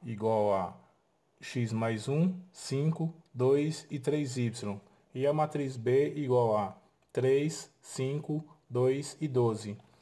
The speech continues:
E ele quer saber para quais valores de x e y A e B são iguais. Bem, galera, então como nós vimos, o A um, um, que é esse x mais um,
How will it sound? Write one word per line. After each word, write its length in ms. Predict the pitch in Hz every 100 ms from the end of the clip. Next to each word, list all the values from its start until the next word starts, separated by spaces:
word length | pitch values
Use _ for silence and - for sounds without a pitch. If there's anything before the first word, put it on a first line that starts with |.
| _ -
E 100 | 143
ele 140 | 160 180
quer 160 | 180
saber 300 | 175 147 151
para 100 | 160
quais 300 | 151 151 160
valores 500 | 165 147 135 131 127
de 100 | 117
x 460 | 120 123 113 107 -
e 220 | 143 135
y 400 | 151 - 170 165 - - -
A 140 | 139
e 60 | 147
B 260 | 123 127
são 200 | - 151
iguais. 480 | 147 117 104 98 - _ _ _ _ -
Bem, 120 | 170
galera, 200 | 127 104
então 200 | 113 143
como 180 | 160 170
nós 220 | 156 127
vimos, 400 | 139 151 123 - - _ _ _
o 180 | - 139
A 240 | 127 117 107
um, 300 | 143 151 147
um, 100 | 196 196 - _ _ -
que 80 |
é 160 | 120 110
esse 220 | 117 -
x 360 | 120 - 110 107
mais 320 | 113 117 120
um, 200 | 160 175